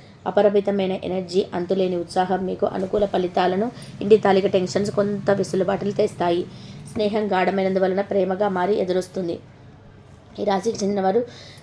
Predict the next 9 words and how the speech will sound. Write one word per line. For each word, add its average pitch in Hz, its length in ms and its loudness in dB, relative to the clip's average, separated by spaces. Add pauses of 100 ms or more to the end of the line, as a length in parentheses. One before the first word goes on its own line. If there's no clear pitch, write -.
కొంత 202 240 0
ఆధ్యాత్మిక 202 640 2
పుస్తకాలు 196 320 0
వారి 196 140 0
ఖాళీ 196 260 0
సమయంలో 196 480 -2
చదువుతారు. 175 460 0 (500)
దీనివల్ల 208 440 2
మీకు 202 240 -2